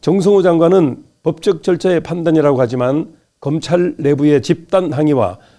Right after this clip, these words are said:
중앙지검장 사의 표명은 정치적 간섭에 대한 경고로 읽힙니다. 한동훈 전 대표의 검찰이 자살했다는 표현이 과격하긴 하지만 그 속엔 검찰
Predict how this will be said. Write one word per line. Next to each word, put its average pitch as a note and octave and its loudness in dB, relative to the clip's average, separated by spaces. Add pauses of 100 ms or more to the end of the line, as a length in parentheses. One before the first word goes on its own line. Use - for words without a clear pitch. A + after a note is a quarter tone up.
(120)
중앙지검장 C#3 -2
사의 C3 -4
표명은 C3+ -2 (280)
정치적 E3+ -4
간섭에 D3 -2
대한 A#2+ -2
경고로 C3 -2
읽힙니다. G#2 -8 (400)
한동훈 F#3 0
전 F3 2
대표의 E3+ 2
검찰이 F3+ -2
자살했다는 C#3+ -2
표현이 C#3+ -2 (260)
과격하긴 D3+ -2
하지만 C3 -4 (320)
그 E3 2
속엔 D3 -2 (280)
검찰 D#3+ -4